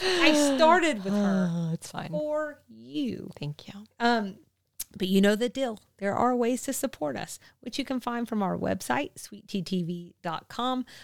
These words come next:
Speaker 1: Follow us on Instagram, on Facebook, on TikTok. You can also reach us there with your thoughts or email us at sweet tea T V pod at gmail dot com.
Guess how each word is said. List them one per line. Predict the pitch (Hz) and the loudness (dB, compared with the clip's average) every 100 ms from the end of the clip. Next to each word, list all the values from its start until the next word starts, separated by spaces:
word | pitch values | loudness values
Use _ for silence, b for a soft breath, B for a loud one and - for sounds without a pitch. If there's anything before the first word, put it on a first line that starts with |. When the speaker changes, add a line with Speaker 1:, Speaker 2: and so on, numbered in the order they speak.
| - | -6
Speaker 1:
Follow | 285 302 277 | 0 2 0
us | - | -4
on | 175 | -6
Instagram, | - 160 - - 160 160 B - | -8 -12 -10 -10 -10 -10 B -4
on | 269 294 | -4 -4
Facebook, | 175 151 - - | -10 -14 -16 -12
on | - 262 | -8 -6
TikTok. | - - - - - b b - | -6 -8 -10 -14 -14 b b -8
You | 233 | -2
can | 247 | 2
also | 226 220 240 | 0 -2 -6
reach | 202 196 | -6 -4
us | 214 - | -6 -4
there | 185 202 | -2 0
with | 196 180 | -2 -4
your | 170 | -2
thoughts | - 294 - - | 2 2 0 -6
or | 185 - | -6 -4
email | 175 180 170 | -2 0 0
us | 190 - | -2 -4
at | 180 | -8
sweet | - 240 233 - | -6 -6 -6 -6
tea | 233 226 | -4 -4
T | - 220 | -4 -4
V | 196 185 | -4 -4
pod | - 185 190 220 | -6 -4 -4 -4
at | 175 | -10
gmail | 156 180 170 165 | -8 -4 -4 -4
dot | 160 - | -8 -8
com. | - 214 254 285 | -4 -2 -2 -6